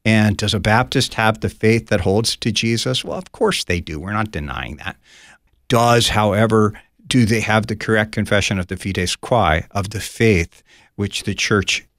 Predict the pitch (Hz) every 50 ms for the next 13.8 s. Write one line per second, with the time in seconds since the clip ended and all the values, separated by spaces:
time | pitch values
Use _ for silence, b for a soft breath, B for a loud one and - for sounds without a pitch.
0 | _ _ - 120 120 117 113 107 - - - 120 107 90 107 95 95 101 95 85
1 | 69 - - - 113 98 90 - 104 92 95 101 117 147 143 139 - - - -
2 | 101 98 - - 95 90 - 104 104 - - - 95 90 87 95 95 87 - -
3 | 90 85 85 85 - 87 - - - 92 90 - - 90 65 69 87 87 80 -
4 | 85 87 - - 151 156 - - 101 92 92 B B B B B B B _ -
5 | 147 147 135 113 - - 101 98 101 - - - 98 92 87 87 90 87 - -
6 | - - - 95 85 82 85 85 - - - - - 107 101 98 98 - 95 92
7 | 90 90 - - - 104 92 - - 117 110 90 - - - 95 90 82 82 _
8 | - - 80 - - - - - - 107 95 76 - - B B B B B B
9 | B - 101 95 - - _ _ _ 107 104 - - 92 95 95 95 98 95 92
10 | 95 92 90 82 - _ _ _ _ 95 87 87 90 87 87 90 87 - - 87
11 | 80 80 - - 92 90 87 80 - 85 85 85 82 85 78 78 85 - - 90
12 | 78 73 b b b b b b - - 98 92 90 90 90 80 - _ - 90
13 | 90 - - - 110 98 - - - 113 101 90 92 - _